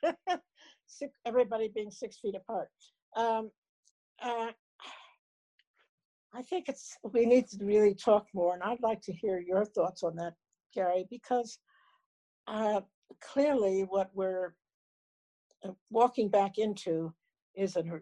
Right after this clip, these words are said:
very regressive step in education, where, um,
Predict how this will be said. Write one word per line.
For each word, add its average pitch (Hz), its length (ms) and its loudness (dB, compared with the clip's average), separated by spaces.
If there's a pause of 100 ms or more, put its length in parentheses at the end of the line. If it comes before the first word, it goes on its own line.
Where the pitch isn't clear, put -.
(140)
very 196 260 4
regressive 165 720 -4
step 160 320 -6 (160)
in 151 180 -14
education, 170 600 -4 (880)
where, 165 540 0
um, 151 220 -2